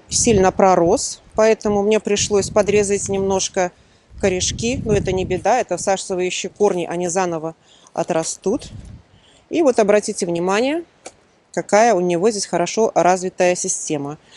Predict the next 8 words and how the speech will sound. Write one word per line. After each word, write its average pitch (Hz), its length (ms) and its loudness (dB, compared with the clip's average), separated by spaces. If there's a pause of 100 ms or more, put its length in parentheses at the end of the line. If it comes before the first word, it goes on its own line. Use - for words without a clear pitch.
(220)
Этому 370 420 4
экземпляру 262 720 2 (180)
уже 202 460 -2 (380)
три 208 160 2
года, 165 440 0
поэтому 208 440 0
он 190 120 -6
такой 202 340 -4